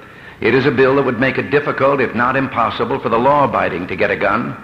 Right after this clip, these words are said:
but it wouldn't do anything to keep the criminal from getting one. And this is true of most of the gun control legislation. Now, it is the criminal with a gun that is a problem, not the sportsman or the gun collector or the citizen who maybe wants protection for his own home.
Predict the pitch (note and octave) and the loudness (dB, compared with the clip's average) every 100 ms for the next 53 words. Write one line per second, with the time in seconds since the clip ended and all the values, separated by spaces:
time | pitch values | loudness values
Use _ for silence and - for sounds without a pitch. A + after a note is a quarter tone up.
0 | - - - - - - - C3 B2+ D#3 | -20 -20 -20 -20 -20 -6 0 2 2 2
1 | C#3+ D3 C#3+ C#3+ D3 C#3+ D#3 E3 - D#3 | 2 2 2 2 0 -2 -2 -4 -2 0
2 | B2+ G2+ G2+ G2 G2+ E2 E2+ C2+ - - | 2 0 -2 -2 -2 -2 -4 -6 -10 -10
3 | - G#2 D3+ E3 D3+ - D#3+ D#3+ A#2+ D#3 | -4 0 0 0 -4 0 0 2 2 2
4 | - B2+ G#2+ A2 C#3 C3+ C#3 - D3 D3+ | 0 -2 -2 0 -2 0 -2 0 2 2
5 | D3+ C#3+ D3+ D#3+ D#3 - - - - - | 2 -2 -4 -2 -2 -2 -8 -12 -20 -20
6 | - - - G#2 C3+ D3 C#3+ C#3+ - F#3 | -20 -20 -8 0 2 2 2 -2 -2 0
7 | F#3+ C3 G#2+ G#2 F#2+ A#2 D3 D3+ C#3 B2+ | 2 2 0 0 -2 0 0 0 0 -2
8 | C3+ D#3+ D#3 F#2+ D2 G2 D#3+ - - - | -2 0 0 0 -4 -2 -2 -2 -8 -2
9 | B2 A#2 - C3 D3 C#3+ G#2+ F#2+ B2 C3 | 0 0 -2 -4 0 0 -2 -2 0 0
10 | A#2+ A#2+ A#2 - C#3 C3+ B2+ - C3+ B2+ | -2 -2 -2 -4 -4 -4 -4 -2 -2 0
11 | D3 C3 C3+ C3+ C3+ C#3 - B2+ B2 C#3+ | -2 0 0 0 0 -2 -2 -4 0 0
12 | C#3+ D3 C#3+ C#3+ C3 D#3 D3 E3 D3 - | 0 -4 -2 0 2 2 2 2 0 -2
13 | - | -10